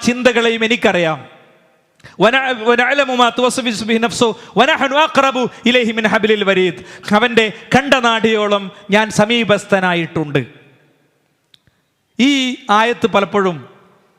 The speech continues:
ദീർഘകാലം ഞാൻ ഖുതുബ പറഞ്ഞ ഒരു സ്ഥലത്ത്, ആ, ഖുതുബ ഇങ്ങനെ നടക്കുമ്പോൾ, ഓതുമ്പോൾ ഒരു മനുഷ്യൻ ഇങ്ങനെ ഇരുന്ന് കരയും. ഈ ആയത്ത് കേട്ട അപ്പോ എനിക്ക് ഭയങ്കര ഇഷ്ടമുള്ളൊരായത്താണത്.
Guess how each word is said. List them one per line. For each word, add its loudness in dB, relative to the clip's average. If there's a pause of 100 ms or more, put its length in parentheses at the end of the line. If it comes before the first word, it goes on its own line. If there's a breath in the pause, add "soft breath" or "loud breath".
(360)
ദീർഘകാലം 2
ഞാൻ 0
ഖുതുബ -2
പറഞ്ഞ 0
ഒരു -2
സ്ഥലത്ത്, 0 (400 loud breath)
ആ, 2
ഖുതുബ -2
ഇങ്ങനെ -2
നടക്കുമ്പോൾ, -2
ഓതുമ്പോൾ -4 (280 soft breath)
ഒരു 0
മനുഷ്യൻ 0
ഇങ്ങനെ -2
ഇരുന്ന് -2 (120)
കരയും. -4 (680)
ഈ 4
ആയത്ത് 0
കേട്ട 2
അപ്പോ -4 (540 soft breath)
എനിക്ക് -2
ഭയങ്കര 0
ഇഷ്ടമുള്ളൊരായത്താണത്. -2